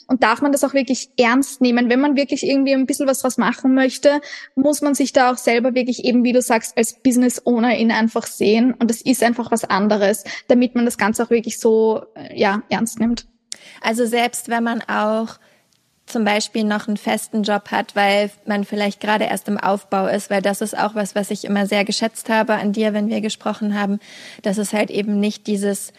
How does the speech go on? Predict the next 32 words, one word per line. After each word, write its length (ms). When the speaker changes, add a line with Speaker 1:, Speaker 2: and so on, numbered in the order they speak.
Speaker 2:
Denken 480
ist, 240
okay, 300
ich 180
muss 420
morgen 360
kündigen 480
und 200
übermorgen 800
läuft 380
mein 160
Business 440
und, 540
ähm, 540
ich 160
mach 180
direkt, 580
was 280
für 180
wilde 280
Umsätze 500
auch 140
immer 340
alle 240
denken, 320
die 140
sie 140
irgendwie 360
machen 340
müssen. 380
Also 220
du, 260